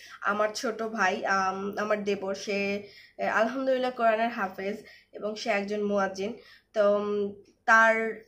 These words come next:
কণ্ঠ আল্লাহ তাআলা খুব সুন্দর একটা কণ্ঠ দান করেছে এবং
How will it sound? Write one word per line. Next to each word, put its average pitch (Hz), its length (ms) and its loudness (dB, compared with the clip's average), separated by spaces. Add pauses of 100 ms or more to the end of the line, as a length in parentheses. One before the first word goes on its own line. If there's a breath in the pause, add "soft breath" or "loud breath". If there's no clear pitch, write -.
(320)
কণ্ঠ 254 320 2
আল্লাহ 247 280 6
তাআলা 233 220 4
খুব 233 180 -10
সুন্দর 233 340 -2
একটা 220 180 0
কণ্ঠ 226 360 -4
দান 208 260 0
করেছে 185 440 -4 (600 loud breath)
এবং 202 440 0